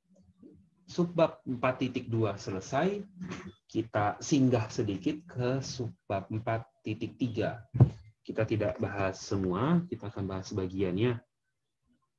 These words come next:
Sebagiannya apa? Itu. Subbab empat titik tiga, kita akan bahas tentang ideal, eh, homomorfisma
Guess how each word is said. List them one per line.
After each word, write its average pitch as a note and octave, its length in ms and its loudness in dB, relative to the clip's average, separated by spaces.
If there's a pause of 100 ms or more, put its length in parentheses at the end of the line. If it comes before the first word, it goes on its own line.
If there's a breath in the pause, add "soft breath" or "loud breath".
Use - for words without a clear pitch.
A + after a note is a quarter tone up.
(160)
Sebagiannya F#2+ 640 -4
apa? C#3 400 2 (160)
Itu. - 240 -14
Subbab C#3 400 0
empat C3 240 0
titik A#2 160 -2
tiga, D3 480 4 (1400)
kita A#2+ 80 -2
akan A2+ 160 -2
bahas A2+ 400 2
tentang G2 480 -2 (320)
ideal, G2 640 4 (1400)
eh, G2+ 240 0
homomorfisma G#2 1120 2